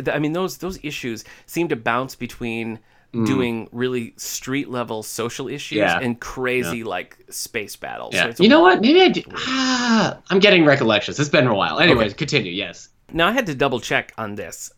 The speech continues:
Speaker 1: yeah, but I read this in a few places. Uh, John Stewart was D C Comics' first black superhero.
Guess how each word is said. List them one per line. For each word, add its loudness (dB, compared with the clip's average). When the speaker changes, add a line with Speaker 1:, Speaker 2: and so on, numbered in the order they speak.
Speaker 1:
yeah, -4
but -2
I 0
read -2
this -10
in -6
a -6
few -10
places. -8
Uh, 2
John 0
Stewart -4
was -2
D -8
C -8
Comics' -6
first -6
black -6
superhero. -14